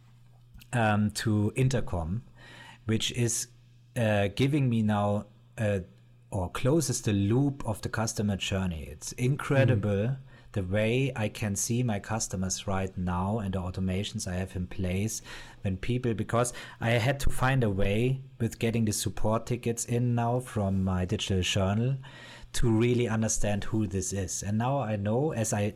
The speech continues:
Speaker 1: migrated everything to one domain now, everything is living on one, um, database, my online courses, my online shop. I'm also selling merchandise,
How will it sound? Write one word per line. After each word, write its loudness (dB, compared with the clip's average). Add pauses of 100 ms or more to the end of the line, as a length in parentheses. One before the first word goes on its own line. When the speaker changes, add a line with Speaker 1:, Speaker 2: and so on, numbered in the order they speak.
Speaker 1:
migrated 0
everything 0
to -4
one 0
domain 2
now, -2
everything 0
is -2
living 0
on -2
one, 0 (640)
um, 0 (280)
database, 0 (100)
my 0
online 0
courses, -2
my -2
online 2
shop. -2 (360)
I'm 0
also 0
selling -2
merchandise, 0